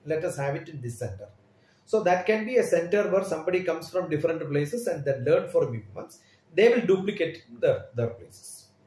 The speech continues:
So for which we need few students. If it is holiday, maybe nursery, L K G, U K G, like a summer program if we can run. In summer program, we don't restrict them to put in different classes, right?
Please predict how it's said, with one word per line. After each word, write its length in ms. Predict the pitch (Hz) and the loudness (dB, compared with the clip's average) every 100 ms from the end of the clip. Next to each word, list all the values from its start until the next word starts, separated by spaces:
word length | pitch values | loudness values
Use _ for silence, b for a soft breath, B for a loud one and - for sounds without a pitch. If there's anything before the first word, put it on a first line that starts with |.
| _ _ b b | _ _ b b
So 160 | - 196 | 0 2
for 180 | 190 220 | 6 4
which 260 | 254 - | 4 0
we 140 | 247 220 | -2 -2
need 320 | 220 254 - | -2 -4 -4
few 240 | 214 254 262 | -4 -2 -4
students. 680 | - 208 120 98 - - _ _ | -4 0 2 0 -10 -18 _ _
If 160 | 156 170 | -4 -2
it 100 | 180 | 0
is 140 | 180 | 0
holiday, 680 | 160 233 185 180 175 170 B B B - | 4 6 6 6 2 0 B B B 0
maybe 400 | 160 175 180 156 | 2 2 2 2
nursery, 420 | 151 160 165 156 | 2 4 2 4
L 140 | 151 | 2
K 160 | 151 156 | 2 0
G, 60 | 151 | 0
U 180 | 147 | 0
K 140 | 147 143 | 0 0
G, 100 | 147 | 2
like 220 | 147 143 | 2 4
a 260 | 147 127 123 | 6 6 4
summer 380 | 135 147 180 | 0 4 4
program 360 | - 156 143 147 | 6 2 2 0
if 140 | 135 135 | -2 -6
we 60 | |
can 240 | - 123 110 | -4 -2 -2
run. 200 | 110 95 - _ _ _ _ b b b - | -4 -6 -14 _ _ _ _ b b b -6
In 140 | 147 | -2
summer 320 | 147 147 214 | 2 4 4
program, 400 | 202 196 180 196 | 4 4 4 2
we 100 | 175 | 2
don't 340 | 175 185 190 - | 4 4 4 -2
restrict 540 | 151 147 - - 170 | -2 -2 -2 -12 0
them 220 | 160 165 160 | 2 2 0
to 360 | 165 143 117 - _ _ _ _ | 0 0 -2 -12 _ _ _ _
put 160 | 156 | 0
in 140 | 156 143 | 0 0
different 420 | 147 165 160 165 | 0 0 0 -2
classes, 400 | 147 131 110 101 | 0 -2 -6 -4
right? 240 | 180 - | -2 -2